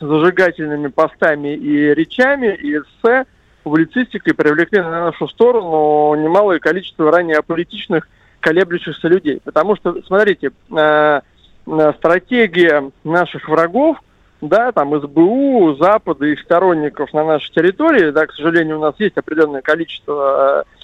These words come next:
пятой колонны за украинцев, понятно. То есть они стараются, э, выбить именно идеологов, э, русского пробуждения и русской весны. Потому что при всём уважении к нашим чиновникам,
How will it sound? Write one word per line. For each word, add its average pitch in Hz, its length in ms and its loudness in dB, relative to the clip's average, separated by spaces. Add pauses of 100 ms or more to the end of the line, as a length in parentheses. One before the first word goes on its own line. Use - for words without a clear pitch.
(120)
пятой 160 280 -2
колонны 156 540 0 (300)
за 151 160 -4
украинцев, 170 520 -2
понятно. 190 540 0
То 147 140 -10
есть 135 140 -12
они 190 240 0
стараются, 190 720 0 (880)
э, 165 220 2
выбить 190 440 -2 (300)
именно 185 680 2 (120)
идеологов, 175 840 0 (200)
э, 147 880 0
русского 170 380 0
пробуждения 170 880 0 (260)
и 165 40 2
русской 196 340 -2
весны. 196 380 -6
Потому 185 360 -2
что - 140 -12
при 190 160 0
всём 214 200 -2
уважении 180 460 0
к - 80 -16
нашим 180 320 -6
чиновникам, 240 680 -2